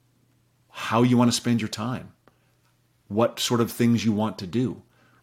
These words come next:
what sort of stuff you need in your life to be happy. Um, and once, once you have that plan, you're basically building a life on a foundation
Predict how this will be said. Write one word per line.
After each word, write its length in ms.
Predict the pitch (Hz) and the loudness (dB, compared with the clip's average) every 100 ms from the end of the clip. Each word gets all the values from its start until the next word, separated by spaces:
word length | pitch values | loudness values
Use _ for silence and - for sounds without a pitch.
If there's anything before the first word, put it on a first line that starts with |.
| _ _ _ | _ _ _
what 280 | 101 110 120 | -2 0 0
sort 200 | - 113 | -2 -2
of 60 | 104 | -2
stuff 280 | 123 107 | -2 0
you 60 | 110 | 0
need 140 | 113 | 0
in 80 | 101 | 0
your 120 | 101 | -2
life 500 | 98 101 107 95 - - _ _ _ _ - | -2 -2 -4 -6 -14 -18 _ _ _ _ -8
to 100 | 107 | -2
be 160 | 107 | -2
happy. 560 | 95 107 127 117 82 120 _ _ _ _ _ | -2 -2 -2 -4 -14 -16 _ _ _ _ _
Um, 260 | - 101 104 | -14 -14 -8
and 180 | 107 113 | -2 0
once, 440 | 147 - - - _ | 0 -2 -6 -12 _
once 380 | 104 104 160 - | -6 -2 0 0
you 80 | 117 | -2
have 220 | 120 107 | -2 -4
that 200 | 95 - | -6 -8
plan, 320 | - 156 165 | -10 -4 -2
you're 80 | 110 | 0
basically 360 | 123 135 - 104 | 0 -2 -2 -2
building 440 | 87 127 151 120 | 0 0 2 0
a 60 | 101 | -2
life 580 | 98 131 95 90 - - - | -4 -4 -6 -10 -18 -18 -12
on 120 | 107 | -10
a 60 | |
foundation 1000 | 101 - 107 101 101 113 123 107 92 98 | -8 -6 -4 -2 0 0 0 -4 -8 -12